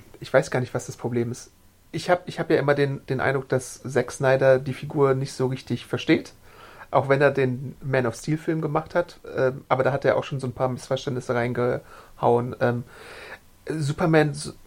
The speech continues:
muss in meinen Augen keine düstere Figur sein. Das ist das Hauptproblem, was, was ich an den Zack Snyder Interpretationen habe, sondern er sollte schon tatsächlich eine Figur sein, die Hoffnung verbreitet. Und das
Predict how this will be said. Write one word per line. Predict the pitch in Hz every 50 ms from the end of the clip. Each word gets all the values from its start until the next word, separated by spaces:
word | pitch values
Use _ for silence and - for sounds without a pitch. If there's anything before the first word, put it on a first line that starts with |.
| _ _ _ _
muss | - 147 160 160 -
in | - 139
meinen | 131 131 139 139
Augen | - 110 135 139 135
keine | - 143 139 135
düstere | 135 143 135 - - 143 135
Figur | 135 - 147 131 139 139 143 143
sein. | 143 117 113 110 110
Das | - - -
ist | 120 117 - -
das | - -
Hauptproblem, | 127 131 - - - 127 127 127 120 120 117 -
was, | 120 - - -
was | 131 123 - -
ich | 110 - - - - - - 131
an | 127
den | 131 131 117 117 117
Zack | 120 117 -
Snyder | - - 120 120 120 117 107 104 - -
Interpretationen | - 127 - 120 - 135 - 120 110 - - 123 120 117 113
habe, | 127 123 131 131 135 143 - - - - - -
sondern | - 139 131 135 131
er | 131 135 131
sollte | 131 135 135 151 156 165 151 127
schon | - - - 165 160 151 143 - _ _
tatsächlich | - 127 - 127 131 131 - 139
eine | 131
Figur | 131 - 143 135 139 139 131
sein, | 139 131 127
die | 123 123
Hoffnung | 165 170 - - 135 120
verbreitet. | - - - - - - - - - - -
Und | - 127 131 -
das | 127 -